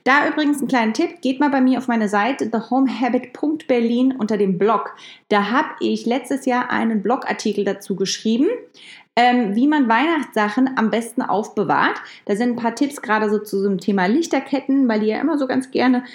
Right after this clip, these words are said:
verknoddeln, wie es dann eben im nächsten <laughs> Jahr dann keinen Stress und mühsames Auseinanderknoten, ähm, geht. Ein paar D-I-Y-Lösungen und, äh, wie man am besten vielleicht eine Kiste, welche Kisten es gibt und welche Kisten man verwenden kann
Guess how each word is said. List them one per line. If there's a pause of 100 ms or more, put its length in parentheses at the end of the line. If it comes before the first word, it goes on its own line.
(200)
verknoddeln, (180)
wie
es
dann
eben
im
nächsten
<laughs>
Jahr
dann
keinen
Stress
und
mühsames
Auseinanderknoten,
ähm,
geht. (320)
Ein
paar
D-I-Y-Lösungen (240)
und,
äh,
wie
man
am
besten (240)
vielleicht
eine
Kiste,
welche
Kisten
es
gibt
und
welche
Kisten
man
verwenden
kann